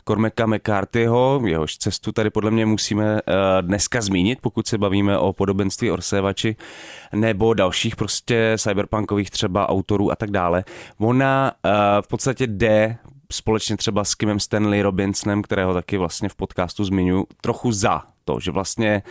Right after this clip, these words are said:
eh, ta-, tady je taková oblíbená teze, která se furt jako opakuje od Friedricha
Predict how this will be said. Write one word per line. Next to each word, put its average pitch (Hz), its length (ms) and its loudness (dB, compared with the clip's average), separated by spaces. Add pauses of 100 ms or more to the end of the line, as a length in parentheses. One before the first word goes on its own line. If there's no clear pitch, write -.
(340)
eh, 95 520 2
ta-, 104 220 2
tady 107 280 0
je 101 160 2
taková 107 260 0
oblíbená 101 440 0
teze, 95 440 -2
která 90 280 -2
se 104 140 -4
furt - 220 -4
jako 101 180 -4
opakuje 107 720 0
od - 220 -6
Friedricha 92 480 -4